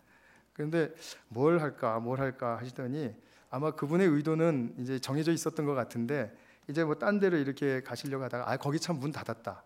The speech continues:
아, 거기 문 닫았다." 그러시더니 그 태종대 그 바닷가에, 어, 그 갈치조림 하는 집을 데려가셨어요. 아침 여덟 시입니다. 그래서 저희, 저희 부부는 이제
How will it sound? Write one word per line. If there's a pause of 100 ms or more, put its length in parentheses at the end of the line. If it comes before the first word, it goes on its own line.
아,
거기
문
닫았다."
그러시더니 (540)
그
태종대
그
바닷가에, (420)
어,
그 (120)
갈치조림
하는
집을
데려가셨어요. (1200)
아침
여덟
시입니다. (1600)
그래서
저희,
저희
부부는 (380)
이제